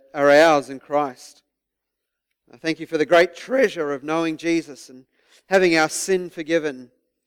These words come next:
having an eternal, uh, inheritance secured for us, uh, being kept by you for that. Thank you that there's the privilege of knowing you and, uh, knowing that, uh, our lives are in your hands.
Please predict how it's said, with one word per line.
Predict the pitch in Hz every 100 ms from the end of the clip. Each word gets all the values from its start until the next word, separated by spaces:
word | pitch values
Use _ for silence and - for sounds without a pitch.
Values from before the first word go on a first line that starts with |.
| _ _ 156
having | 165 160
an | 160
eternal, | 151 - 180 175 165 156 - 160
uh, | 143 147
inheritance | 151 139 180 170 - 143
secured | - - - 170 165 -
for | 160 147
us, | 123 104 _ _ _ _ _ _ _ _ _ _ _
uh, | _ _
being | 156 151
kept | - 185 180 _
by | 151 147
you | 139 139 127
for | 120 _ 143 143
that. | 120 107 _ _ _ _ _ _ _ _ _ _ _ _
Thank | 196 202
you | 208
that | 190 202
there's | 190 185
the | - -
privilege | _ - 202 190 165
of | 170
knowing | 165 185 202 202
you | 165 143 127
and, | 131 135 _ _ _ _
uh, | - 151
knowing | 180 196 190 190
that, | 175 170 - _ _ _ _ -
uh, | 143 131
our | 165
lives | 170 170 180 185 190
are | 165
in | 170
your | 160 151
hands. | 160 151 120 120 _